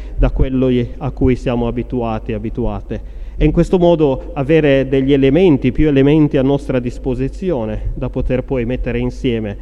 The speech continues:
per la nostra maturità e crescita spirituale. Allora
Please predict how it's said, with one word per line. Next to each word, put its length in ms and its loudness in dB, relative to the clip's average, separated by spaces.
per 160 -2
la 100 2
nostra 480 0
maturità 800 -4
e 140 -8
crescita 560 -6
spirituale. 880 -10
Allora 480 -2